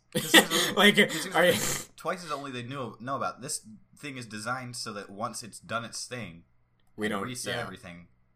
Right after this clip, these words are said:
Speaker 2: it d-, deletes all memory that's ever been used.
Speaker 1: Yeah.
Speaker 2: Which is
Speaker 1: So then
Speaker 2: insane.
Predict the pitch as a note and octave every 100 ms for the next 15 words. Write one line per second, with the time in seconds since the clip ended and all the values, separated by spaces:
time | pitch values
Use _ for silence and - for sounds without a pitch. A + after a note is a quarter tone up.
0 | _ _ G#2+ G#2 - _ _ _ _ _
1 | _ _ _ - _ _ _ _ _ -
2 | F#2 - _ _ _ G#2+ A2+ B2 A#2+ A#2
3 | A2+ A2 G2+ F#2 E2+ F#2 F2 E2 D#2 D#2
4 | - - _ _ _ _ _ - _ _
5 | G#2+ G#2+ D2+ - - A#2+ A#2 D3+ C3 A#2
6 | G#2+